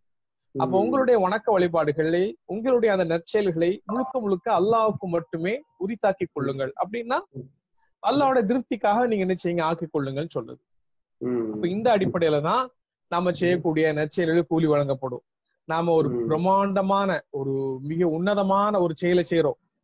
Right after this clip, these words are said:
Speaker 2: ம்.
Speaker 1: அந்த செயலை செய்வதன் மூலியமா அல்லாஹ்வுடைய திருப்தியை நாடல, அல்லாஹ்வுடைய
Speaker 2: ம்.
Speaker 1: பொருத்தத்தை நாடல.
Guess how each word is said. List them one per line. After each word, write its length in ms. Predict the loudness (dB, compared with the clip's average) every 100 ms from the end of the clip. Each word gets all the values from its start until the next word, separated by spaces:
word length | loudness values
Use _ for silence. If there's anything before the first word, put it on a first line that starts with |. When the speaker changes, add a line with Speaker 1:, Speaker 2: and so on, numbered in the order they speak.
| _ _ _
Speaker 2:
ம். 60 | -4
Speaker 1:
அந்த 240 | -2 0
செயலை 600 | 0 2 4 6 6 2 -2
செய்வதன் 520 | -2 2 2 2 0
மூலியமா 280 | 2 2 2
அல்லாஹ்வுடைய 480 | 0 2 2 2 2
திருப்தியை 380 | -2 -2 -2 0
நாடல, 360 | 0 2 0 -2 -6 _ -18 -6 0
அல்லாஹ்வுடைய 300 | 4 4 2
Speaker 2:
ம். 20 |
Speaker 1:
பொருத்தத்தை 380 | 0 -2 -2 -2
நாடல. 400 | 0 0 2